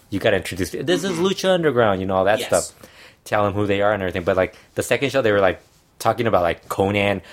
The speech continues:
Speaker 1: "I don't like Conan," and, uh, he's, he's, he's gonna, um, do the whole thing where he's, like,
Speaker 2: You know, there's
Speaker 1: he
Speaker 2: an
Speaker 1: doesn't,
Speaker 2: angle coming
Speaker 1: yeah, where he
Speaker 2: up,
Speaker 1: doesn't,
Speaker 2: yeah.
Speaker 1: he doesn't trust, he doesn't think Puma should trust Conan.
Speaker 2: Mm-hmm.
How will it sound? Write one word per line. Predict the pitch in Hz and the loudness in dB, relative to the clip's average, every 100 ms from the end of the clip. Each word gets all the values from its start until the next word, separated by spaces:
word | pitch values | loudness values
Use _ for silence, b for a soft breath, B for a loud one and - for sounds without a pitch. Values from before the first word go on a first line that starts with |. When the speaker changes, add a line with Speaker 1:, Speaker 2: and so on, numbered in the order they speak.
| B | B
Speaker 1:
"I | 101 135 | 0 2
don't | 160 | 2
like | 160 160 | 0 -2
Conan," | - 131 110 98 87 87 | -4 -2 -2 -2 -2 -2
and, | 85 85 | -4 -4
uh, | 92 B B - | -8 B B 0
he's, | 104 - - B | 0 0 -6 B
he's, | - 101 | -4 -4
he's | 110 101 104 | 0 0 0
gonna, | - 117 113 | 0 2 2
um, | 104 92 85 85 92 - | 4 4 2 0 -6 -4
do | |
the | 98 | -2
whole | 95 107 | 0 0
thing | - 107 101 | 0 -2 2
where | 92 | 0
he's, | 82 82 - | 0 -6 -4
like, | 85 - - | -6 -6 -8
Speaker 2:
You | |
know, | 170 156 | -4 -4
there's | 139 131 | -4 0
Speaker 1:
he | |
Speaker 2:
an | 104 | 0
Speaker 1:
doesn't, | 98 | 0
Speaker 2:
angle | 104 | -4
coming | - 117 131 | -8 -6 0
Speaker 1:
yeah, | 127 | 2
where | 120 | 4
he | 123 | 2
Speaker 2:
up, | 123 | 2
Speaker 1:
doesn't, | 110 | 0
Speaker 2:
yeah. | 113 | 0
Speaker 1:
he | 117 | 2
doesn't | 113 110 | 2 0
trust, | - 107 101 - - B B _ _ _ _ - | 2 0 0 -4 -20 B B _ _ _ _ -4
he | 110 | 2
doesn't | 113 107 104 | 4 2 -2
think | 92 | -4
Puma | - 104 95 | -2 0 0
should | - - | -2 -4
trust | - 90 - | 0 2 0
Conan. | - 87 90 95 92 | -6 -4 -2 -2 -4
Speaker 2:
Mm-hmm. | - | -6